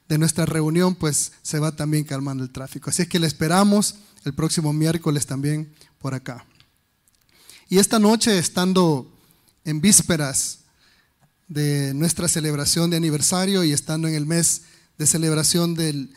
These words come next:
ciento veinticinco anivers-, aniversario de la llegada de la misión centroamericana aquí a, a El Salvador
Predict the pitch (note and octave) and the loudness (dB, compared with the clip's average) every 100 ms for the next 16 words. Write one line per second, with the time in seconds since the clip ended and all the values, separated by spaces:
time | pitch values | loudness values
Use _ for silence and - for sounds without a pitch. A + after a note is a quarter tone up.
0 | - - F3+ F3+ F3 E3 D3+ D#3 - F#3+ | -16 -6 -2 -2 0 -2 -2 -2 0 0
1 | F#3+ E3+ D#3 C#3+ - - - D3+ C#3 C#3 | 0 -2 -2 -4 -6 -8 -6 -2 -2 0
2 | F#3 F3+ F3 D#3 C#3+ C#3+ C#3 D#3 D#3+ D#3+ | 0 2 2 2 0 -2 -2 -2 0 0
3 | C#3+ C#3 C3 D#3 D#3+ D3 D#3+ E3 D#3 F3 | -2 -4 -2 -2 -4 -6 -4 -4 -4 -2
4 | F3 F#3 F#3 _ _ _ _ - _ D3 | -2 -4 -6 _ _ _ _ -20 _ -12
5 | D3 E3 D#3+ D#3 D3+ C#3+ C3 C3+ D3 - | -8 -2 0 0 -2 -4 -6 -6 -4 -2
6 | E3 F#3+ F3 F#3+ | 0 2 2 2